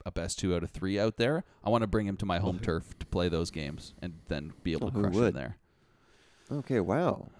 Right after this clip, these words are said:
Speaker 1: So next time he visits, we'll play some more Pong, and hopefully I'll have the home field advantage that time. So anyways, this was a really fun adventure,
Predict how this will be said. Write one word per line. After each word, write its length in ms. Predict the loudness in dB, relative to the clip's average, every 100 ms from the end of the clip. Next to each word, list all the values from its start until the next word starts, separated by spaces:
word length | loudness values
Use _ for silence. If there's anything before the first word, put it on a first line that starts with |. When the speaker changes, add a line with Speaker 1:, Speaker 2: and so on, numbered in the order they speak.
| -20 -20 -20
Speaker 1:
So 200 | -4 0
next 200 | 2 2
time 160 | 0 2
he 100 | 2
visits, 340 | 2 2 0
we'll 100 | -4
play 180 | 2 2
some 100 | 2
more 140 | -2 0
Pong, 340 | 2 2 2
and 300 | -2 -6 -10 -2
hopefully 380 | -2 0 2
I'll 120 | 2 0
have 140 | -2
the 80 | -2
home 180 | -4 -2
field 200 | -2 -2
advantage 400 | -4 -4 -6 -4
that 180 | -6 -4
time. 200 | -6 -2
So 180 | 0 2
anyways, 360 | 6 6 6 4
this 180 | 4 6
was 140 | 4
a 60 | 4
really 240 | 4 2
fun 220 | 0 0
adventure, 460 | 0 -2 -4 -4